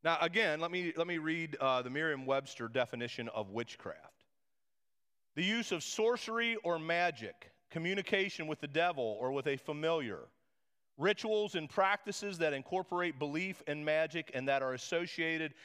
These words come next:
especially with neo-pagan traditions and religions, such as Wicca," which is a, basically a religion today.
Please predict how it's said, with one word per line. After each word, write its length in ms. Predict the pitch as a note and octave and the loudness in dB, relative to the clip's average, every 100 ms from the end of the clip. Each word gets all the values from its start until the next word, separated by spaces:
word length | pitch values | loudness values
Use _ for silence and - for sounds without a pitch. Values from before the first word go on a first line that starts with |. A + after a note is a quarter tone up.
| - - | -14 -8
especially 480 | - E3+ E3+ - C#3 | -4 2 2 2 -2
with 140 | B2+ | -2
neo-pagan 800 | C#3 F3 E3+ D3+ D3+ D#3 D3+ C#3 | -2 0 0 0 0 0 -2 -6
traditions 760 | - B2 C#3+ - C3+ C3+ B2 - _ _ _ _ | -8 -2 -2 -2 -4 -4 -8 -12 _ _ _ _
and 220 | B2+ B2+ B2 | -2 0 0
religions, 680 | B2 C3 C#3+ G#2+ E2 D2 | 0 2 2 -2 -10 -10
such 280 | - B2+ - | 0 0 0
as 140 | A#2 A2 | -4 -4
Wicca," 380 | A2+ C3 F2 C#2 - | -2 -2 -4 -10 -14
which 220 | G#2+ G#2 A2+ | -10 -8 -6
is 180 | G2+ | -4
a, 280 | A2 G#2 G2+ E2+ E2 | -2 -2 -4 -8 -4
basically 480 | B2 A#2 B2 A#2 G#2+ | -4 -2 -8 -4 -4
a 60 | |
religion 680 | G2 G#2 A2 A#2 A#2 G#2 F#2+ _ _ _ _ | -4 -4 -6 -6 -8 -8 -12 _ _ _ _
today. 340 | - D3+ F3 | -6 0 0